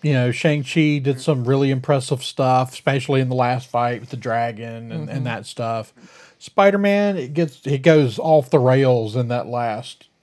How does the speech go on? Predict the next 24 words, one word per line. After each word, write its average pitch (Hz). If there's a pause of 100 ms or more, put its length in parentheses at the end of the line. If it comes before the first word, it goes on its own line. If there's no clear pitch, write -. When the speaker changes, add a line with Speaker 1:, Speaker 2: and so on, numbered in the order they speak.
(120)
Speaker 1:
that 135
last 117
fight. 113
I 110
mean, 120
crazy 151
stuff. 160
But 160
Speaker 2:
Mm-hmm. 127
Speaker 1:
Dune 220
is, 135
like, 143 (1040)
a 175
special 196
effect, 147 (1400)
you 175
know, 143
worker's 143
dream, 131 (100)
like, 156
from 135
start 180
to 170
finish. -